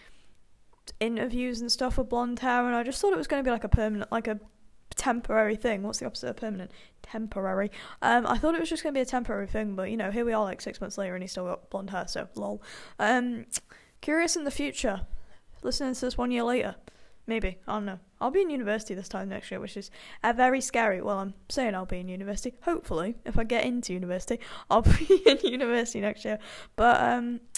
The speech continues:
I'm gonna remind myself to, like, listen to this a year on today, because, um,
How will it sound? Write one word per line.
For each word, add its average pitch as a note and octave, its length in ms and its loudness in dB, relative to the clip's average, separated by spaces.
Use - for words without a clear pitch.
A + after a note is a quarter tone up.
I'm G#3+ 100 -2
gonna C4+ 140 6
remind A#3 380 2
myself A3 340 -4
to, A3 80 -6
like, A3+ 140 -2
listen - 220 -8
to - 100 -4
this G3 180 -8
a G#3 60 -6
year G3 180 -4
on G3 160 -6
today, - 320 -4
because, - 640 0
um, A#3+ 380 -2